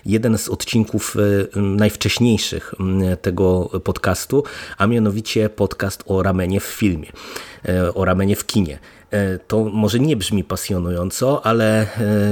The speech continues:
m, uwierzcie mi, to jest jeden z absolutnie najlepszych pojedynczych odcinków podcastu, jakie ja słyszałem,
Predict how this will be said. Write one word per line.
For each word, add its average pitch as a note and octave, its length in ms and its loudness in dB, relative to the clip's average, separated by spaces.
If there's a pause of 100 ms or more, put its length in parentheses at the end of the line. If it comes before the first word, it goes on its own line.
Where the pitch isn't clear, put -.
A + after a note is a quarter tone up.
(160)
m, G2+ 340 -2
uwierzcie A2+ 520 0
mi, A2+ 380 2
to G#2 180 2
jest G2+ 400 0 (380)
jeden A2 460 2
z - 160 -6
absolutnie A2 760 0
najlepszych G#2 720 0
pojedynczych G#2 640 0
odcinków G2 500 -4
podcastu, G2+ 800 -2
jakie G2 300 0
ja F#2 120 2
słyszałem, A2+ 640 2